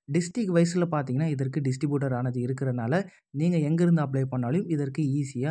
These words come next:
நீங்க எலிஜிபிள் ஆகலாம். அதே போல இந்த பேக்கிங் ஜாபுக்கு பார்த்தீங்கன்னா, ஏர்ன் பண்ற அமௌண்ட் எல்லாமே பார்த்தீங்கன்னா, கேஷாவோ இல்ல PhonePe இல்ல Google Pay இல்ல பேங்க் அக்கவுண்ட்ல நேரடியாவும் வித்ட்ரால் பண்ணிக்கலாம். அதனால பார்த்தீங்கன்னா, மந்த்லி ஒரு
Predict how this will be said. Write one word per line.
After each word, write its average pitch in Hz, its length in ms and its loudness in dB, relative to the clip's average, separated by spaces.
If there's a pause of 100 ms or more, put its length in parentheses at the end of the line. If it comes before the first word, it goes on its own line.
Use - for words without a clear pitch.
நீங்க 131 260 -2
எலிஜிபிள் 123 420 -2
ஆகலாம். 120 360 -2 (300)
அதே 151 200 4
போல 180 220 2 (380)
இந்த 175 180 2
பேக்கிங் 170 380 2
ஜாபுக்கு 139 320 0
பார்த்தீங்கன்னா, 127 500 -2
ஏர்ன் 170 240 0
பண்ற 156 260 0
அமௌண்ட் 143 380 0
எல்லாமே 143 380 -2
பார்த்தீங்கன்னா, 127 420 -2 (120)
கேஷாவோ 143 600 0 (340)
இல்ல 151 160 0
PhonePe 170 380 2
இல்ல 156 160 2
Google 135 300 0
Pay 127 180 -2 (100)
இல்ல 143 180 -2
பேங்க் 135 300 -2
அக்கவுண்ட்ல 131 420 -4
நேரடியாவும் 151 640 2
வித்ட்ரால் 131 360 -2
பண்ணிக்கலாம். 127 440 -2 (340)
அதனால 131 300 0
பார்த்தீங்கன்னா, 147 460 0 (160)
மந்த்லி 170 440 2
ஒரு 127 240 -4